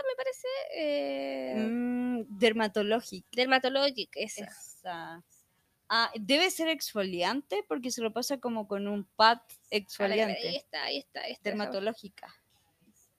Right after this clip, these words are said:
Speaker 1: Ay, ¿por qué no, no alcancé a hacer el
Speaker 2: No, sí es la dermatológica.
Speaker 1: Esa, ¡ah! ¿Por qué?
Speaker 2: <laughs>
Speaker 1: Cállate,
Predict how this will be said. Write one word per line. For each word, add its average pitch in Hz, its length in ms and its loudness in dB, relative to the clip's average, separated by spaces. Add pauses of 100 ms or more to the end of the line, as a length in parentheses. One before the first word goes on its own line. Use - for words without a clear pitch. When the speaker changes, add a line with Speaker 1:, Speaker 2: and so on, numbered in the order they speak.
(120)
Speaker 1:
Ay, 349 400 4
¿por 277 220 -2
qué 359 120 0
no, 359 200 2 (260)
no 320 160 4
alcancé 311 380 4
a - 20 8
hacer 370 220 2
el 359 160 10
Speaker 2:
No, 359 100 8
sí 359 140 6
es 294 60 8
la 277 140 12
dermatológica. 247 1000 8
Speaker 1:
Esa, - 100 2
¡ah! 403 760 8
¿Por 359 280 -2
qué? - 680 -2
Speaker 2:
<laughs> - 1400 -12
Speaker 1:
Cállate, 302 300 2